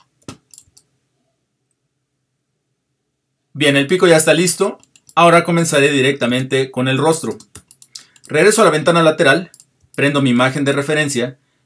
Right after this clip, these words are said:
y no me va a molestar que tenga el ojo pegada a la geometría. Le repito, mucho lo que estaremos haciendo lo realizaremos con la textura. Estaremos utilizando en Polygons una esfera.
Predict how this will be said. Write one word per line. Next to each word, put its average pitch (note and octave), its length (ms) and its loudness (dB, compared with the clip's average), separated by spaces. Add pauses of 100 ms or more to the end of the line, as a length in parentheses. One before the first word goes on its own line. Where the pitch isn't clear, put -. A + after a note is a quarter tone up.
(120)
y D#3+ 100 -2
no F#3 120 4
me A3 100 4
va G3 120 4
a - 20 2
molestar C#3+ 840 0 (340)
que A2+ 120 -8
tenga B2+ 460 0
el A#2 220 -4
ojo C3 480 -4 (680)
pegada A2+ 340 0
a - 40 0
la G#2+ 120 -2
geometría. A#2 680 -6 (560)
Le A#2 160 -2
repito, C3+ 440 -2
mucho D3 280 -4
lo D3 140 2
que C#3 80 -4
estaremos C#3 400 -2
haciendo C#3 640 -2
lo B2 160 0
realizaremos A2+ 560 -4
con A2 100 -6
la A2 100 -8
textura. A#2+ 480 -6 (880)
Estaremos D#3 380 2
utilizando D#3+ 840 0
en C3+ 220 -4
Polygons C3+ 580 -2
una D#3+ 180 -2
esfera. F3 560 0